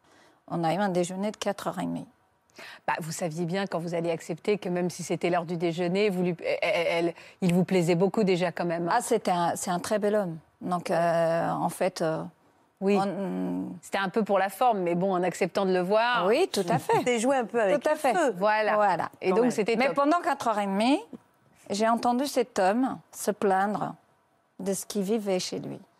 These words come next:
Speaker 1: Et qu'il aurait voulu avoir la force que moi j'ai eue de quitter mon ex-mari, qu'il aurait aimé pouvoir le faire.
Speaker 2: Oui, mais vous, vous aviez une idée derrière la tête,
Speaker 1: Non,
Speaker 2: vous
Speaker 1: pas du tout au
Speaker 2: Vous
Speaker 1: départ.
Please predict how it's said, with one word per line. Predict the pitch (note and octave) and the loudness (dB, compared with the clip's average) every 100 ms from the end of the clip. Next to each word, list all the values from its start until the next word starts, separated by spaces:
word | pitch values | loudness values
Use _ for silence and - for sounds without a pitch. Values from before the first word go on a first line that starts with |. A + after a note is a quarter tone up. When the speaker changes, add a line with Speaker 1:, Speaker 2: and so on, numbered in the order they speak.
| _ _ _ _ _ _ _ _ _ _ _ _ _ _ _ _ - | _ _ _ _ _ _ _ _ _ _ _ _ _ _ _ _ -6
Speaker 1:
Et | F3 | -4
qu'il | - F3+ F3 E3 - G3 G3 | 2 4 4 2 0 2 2
aurait | F#3+ G3 | 2 0
voulu | F#3 G#3+ G#3 G3+ - | 0 -2 -2 -4 -6
avoir | - F3+ F3+ F3+ | -4 0 0 0
la | F3+ | 0
force | F3 - F#3 - - | 0 0 -2 -2 -8
que | F3+ | -6
moi | F3 G3+ | -2 -2
j'ai | F#3+ F#3+ F3+ | -2 0 0
eue | F3 | -2
de | - | -8
quitter | - E3+ E3 | -10 -6 -6
mon | D#3+ D#3+ | -6 -8
ex-mari, | D#3 - E3 F3 A3+ - _ _ _ _ _ _ - | -8 -8 -8 -6 -6 -8 _ _ _ _ _ _ -6
qu'il | F#3 E3+ | -2 0
aurait | E3+ E3+ - | 0 -2 -4
aimé | - G3 F3+ F3+ _ _ _ - | -4 -2 -4 -8 _ _ _ -8
pouvoir | E3+ E3 D3 | -4 -4 -4
le | - | -8
faire. | - - - _ _ _ _ - | -10 -16 -16 _ _ _ _ 0
Speaker 2:
Oui, | G#3+ | 2
mais | F#3+ F#3 | 4 4
vous, | F3 G3 | 4 2
vous | F#3 F3 | 4 4
aviez | F3 F3 | 2 2
une | F3+ | 0
idée | F3+ F3+ | 2 2
derrière | F3+ F3 | 2 2
la | G3+ A#3+ | 2 0
tête, | F4 | 2
Speaker 1:
Non, | G#3 F3 - | 2 2 -2
Speaker 2:
vous | |
Speaker 1:
pas | - G3 | 0 2
du | F#3 | 2
tout | - | 0
au | G3 | -2
Speaker 2:
Vous | A#3+ | -2
Speaker 1:
départ. | A#3+ | 0